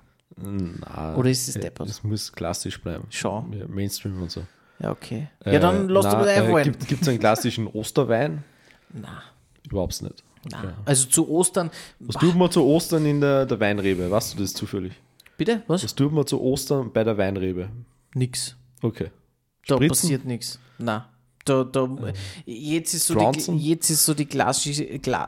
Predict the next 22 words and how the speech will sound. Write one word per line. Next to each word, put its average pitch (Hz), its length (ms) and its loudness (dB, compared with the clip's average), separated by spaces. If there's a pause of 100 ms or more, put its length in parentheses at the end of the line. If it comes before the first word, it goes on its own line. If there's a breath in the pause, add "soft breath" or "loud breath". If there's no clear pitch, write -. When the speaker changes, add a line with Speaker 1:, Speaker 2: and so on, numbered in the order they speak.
(140)
Speaker 2:
klassische - 580 -2
Zeit, 135 380 -2
weiß 131 160 -2
nicht, 135 160 -2
ob's, 120 260 -6
man 120 200 -4
ist 120 140 -4
jetzt 120 160 -10
vielleicht, 117 360 -10
äh, 107 240 -10
ein - 80 -12
bisschen 117 240 -8
ein 113 40 -2
Schwenk, 131 420 -6
aber 120 360 -2
weiß 120 180 -6
nicht, 123 120 -2
ob's 123 180 -4
das - 100 -6
gehört 120 200 -2
hast, 127 180 -6
jetzt 127 260 -4